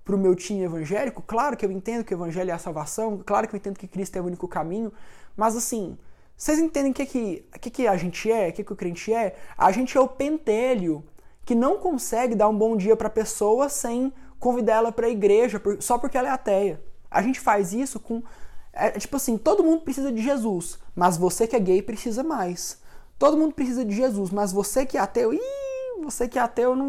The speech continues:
não dá, né? Porque você, você discursivamente se rebelou contra Deus.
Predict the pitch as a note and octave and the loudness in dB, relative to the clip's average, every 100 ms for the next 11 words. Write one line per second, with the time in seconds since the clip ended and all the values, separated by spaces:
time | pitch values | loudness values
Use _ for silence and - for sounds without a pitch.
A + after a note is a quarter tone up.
0 | C#4+ D4 C#4+ D4 B3 C4 D#4 F#3+ F3+ F#3 | -4 -6 -8 -8 -4 -2 4 4 4 0
1 | F#3 G3 - G3+ G3 G3+ G#3+ A3 A3+ - | -6 -6 -2 -2 -2 -2 0 0 -2 -16
2 | - - - - F3+ D#3 - E2+ - - | -20 -20 -20 -8 -2 0 0 -6 -12 -20
3 | - - - - G3+ F#3 F4 - - D4+ | -20 -20 -20 -10 -4 6 6 6 0 0
4 | C#4 A#3+ F#3+ G#3 A#3 - G#3+ A3 G3+ G#3 | 2 2 2 -2 -6 -4 0 2 2 0
5 | A3+ A3+ A#3 F3+ E3+ F3 D#3+ | -4 -6 -4 0 2 0 -4